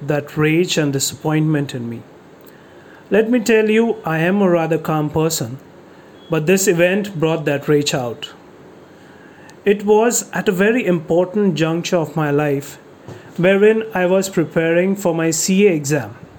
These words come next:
and it happened just one month before the exams. I have said things which I should not have, and done things which I should not have. Like I said,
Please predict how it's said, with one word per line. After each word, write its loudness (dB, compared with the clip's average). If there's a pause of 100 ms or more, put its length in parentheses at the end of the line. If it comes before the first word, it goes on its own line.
(720)
and 2
it 0
happened 0
just 0
one -2
month -2
before 0
the -2
exams. -10 (1300)
I 0
have -4
said -4
things 0
which 0
I 0
should 0
not 0
have, -4 (720)
and 0
done 0
things 2
which 2
I 2
should 0
not 0
have. -10 (1200)
Like 0
I 0
said, -2